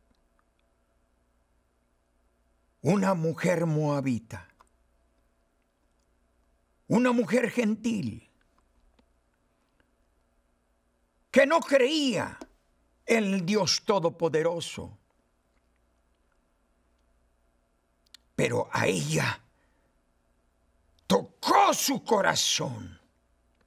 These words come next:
y determinó seguir a su suegra.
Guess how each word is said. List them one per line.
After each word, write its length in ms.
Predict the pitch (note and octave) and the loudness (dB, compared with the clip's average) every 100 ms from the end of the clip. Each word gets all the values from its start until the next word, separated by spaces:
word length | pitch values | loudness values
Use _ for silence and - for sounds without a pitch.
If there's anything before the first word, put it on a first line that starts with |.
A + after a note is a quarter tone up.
| _ _ _ _ _ _ _ _ _ _ _ - - | _ _ _ _ _ _ _ _ _ _ _ -14 -2
y 220 | C#4+ D4 | 2 4
determinó 1600 | C4+ A3+ - C#4+ B3 A#3 A#3 A#3 A3+ A3+ B3+ E4+ F4+ E4 A3 - _ _ _ _ _ _ _ _ _ _ _ _ _ _ _ _ _ _ _ _ _ _ _ _ _ _ _ _ _ - - | 4 2 0 2 2 2 2 2 2 4 6 6 6 4 2 -8 _ _ _ _ _ _ _ _ _ _ _ _ _ _ _ _ _ _ _ _ _ _ _ _ _ _ _ _ _ -14 0
seguir 1120 | - D4 D#4+ E3+ G#3+ E4+ C#4 F#3 C#3+ F#2+ - _ _ _ | 2 6 4 2 -2 0 0 -2 -4 -8 -14 _ _ _
a 120 | C#3+ - | 2 2
su 180 | G#3 | -2
suegra. 760 | D3+ - - F#3+ F3 E3 A2 | -4 -2 -2 0 -2 -2 -4